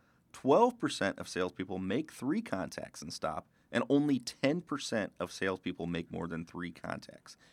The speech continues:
Here's where it gets really interesting, guys. Two percent of sales are made on the first contact. Three percent of sales are made on the second contact. Five percent of sales are made on the third contact. Ten percent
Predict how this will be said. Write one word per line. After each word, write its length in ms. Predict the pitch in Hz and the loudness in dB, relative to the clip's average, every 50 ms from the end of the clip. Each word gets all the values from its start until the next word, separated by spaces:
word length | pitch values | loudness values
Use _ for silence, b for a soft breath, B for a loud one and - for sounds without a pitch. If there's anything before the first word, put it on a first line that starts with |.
| b b b b b b _ | b b b b b b _
Here's 340 | - - 190 233 240 180 165 | 0 4 6 6 6 6 8
where 140 | 170 156 | 6 6
it 60 | 123 - | 6 4
gets 120 | 113 98 | 0 0
really 360 | 104 101 107 120 120 120 120 - - | 0 2 6 6 6 6 6 2 2
interesting, 420 | - 101 95 - - - - 76 82 | 0 0 0 0 -4 -6 -6 -4 0
guys. 340 | 80 85 85 85 82 - - b b b b b b b b b - | 0 2 2 0 -2 -4 -10 b b b b b b b b b 0
Two 180 | - 190 220 | 2 2 4
percent 300 | 220 - 196 - 175 160 | 4 2 2 4 4 4
of 80 | 147 135 | 4 2
sales 400 | - 120 117 117 117 113 - - _ _ _ - | 4 4 6 6 4 2 -2 -8 _ _ _ 2
are 100 | 107 107 | 4 4
made 280 | 101 98 98 101 95 | 4 4 4 4 4
on 80 | 95 98 | 4 2
the 80 | 90 | 0
first 320 | 90 - 92 87 - - - | -2 -2 -2 -2 -2 -2 -4
contact. 600 | - 87 87 85 - 87 85 85 87 - - - _ _ _ _ _ _ _ _ _ | -2 -2 -2 -2 0 0 0 0 -2 -4 -12 -20 _ _ _ _ _ _ _ _ _
Three 360 | - - 107 117 143 190 208 | -4 -2 4 4 4 4 4
percent 360 | - - - - - 135 127 | 2 2 2 4 4 4 4
of 60 | 117 | 4
sales 440 | - - 117 110 107 110 113 113 - - | 4 4 4 6 6 4 2 0 -2 -2
are 120 | - 95 95 | -2 0 0
made 260 | 98 95 98 98 - - | 0 0 -2 -2 -2 -2
on 180 | 92 92 92 90 | -4 -4 -4 -4
the 140 | 90 92 | -6 -8
second 460 | - - - - - - - - - - - | -10 -8 -6 -6 -6 -4 -6 -6 -6 -6 -6
contact. 600 | - 82 78 76 - - 67 67 64 - - - b b b b b b b b b b | -6 -6 -6 -6 -4 -2 0 0 -2 -4 -8 -14 b b b b b b b b b b
Five 460 | _ - - 139 151 208 254 254 - | _ -2 0 2 2 2 2 0 0
percent 280 | 160 143 - - 110 120 | -4 -2 0 0 0 0
of 80 | 117 | -2
sales 300 | - - 92 92 90 90 | -2 -2 0 0 0 0
are 60 | 92 | -2
made 180 | 87 85 82 85 | -2 -2 -2 -2
on 80 | 98 120 | -2 -2
the 80 | 131 | -2
third 300 | 131 - 202 208 208 202 | -2 -2 -2 -2 -2 -2
contact. 600 | - - 92 85 76 - - - - - _ - _ b b b b b b b b b b b _ - - - _ _ _ _ - | -6 -8 -8 -8 -8 -10 -12 -12 -14 -18 _ -20 _ b b b b b b b b b b b _ -20 -20 -20 _ _ _ _ -8
Ten 400 | - - - - 208 247 285 277 | -8 -2 8 8 10 10 10 8
percent 520 | - 220 - - - 135 131 135 147 - | 6 4 2 4 6 6 6 6 6 2